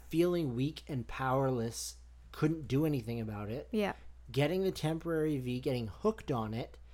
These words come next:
Speaker 1: being like, "I need to be stronger so I can save you."
Speaker 2: Yeah.
Speaker 1: To the turnaround of, "Butcher saved me.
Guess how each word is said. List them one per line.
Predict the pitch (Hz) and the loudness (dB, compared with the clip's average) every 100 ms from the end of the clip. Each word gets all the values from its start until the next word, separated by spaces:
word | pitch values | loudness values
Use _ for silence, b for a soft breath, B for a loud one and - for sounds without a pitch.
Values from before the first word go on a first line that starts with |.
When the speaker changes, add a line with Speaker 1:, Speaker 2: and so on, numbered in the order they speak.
| b b | b b
Speaker 1:
being | 143 143 | -2 2
like, | 135 131 - | 0 -2 -6
"I | 139 165 | -2 0
need | 165 170 147 | 0 0 0
to | 160 | 0
be | 151 | 0
stronger | - 131 143 143 113 | -2 0 0 2 -2
so | 123 117 | 0 0
I | 127 | 0
can | 135 131 | -2 -2
save | 104 - 131 113 | -2 -2 0 0
you." | 107 170 131 131 180 - | 0 2 2 0 -6 -8
Speaker 2:
Yeah. | 214 190 - b b b - | -4 -4 -4 b b b -12
Speaker 1:
To | - 143 139 131 139 - | 0 4 6 4 2 0
the | 127 | -2
turnaround | - - 180 214 180 139 131 | -2 -2 0 2 4 4 4
of, | 123 113 - b b b - - - - - - - - | 2 0 -10 b b b -20 -20 -20 -20 -20 -20 -20 -16
"Butcher | 113 135 120 123 | -4 -4 -2 -4
saved | 110 135 123 110 104 | -2 -2 0 -2 -2
me. | 113 117 160 | -4 -4 -6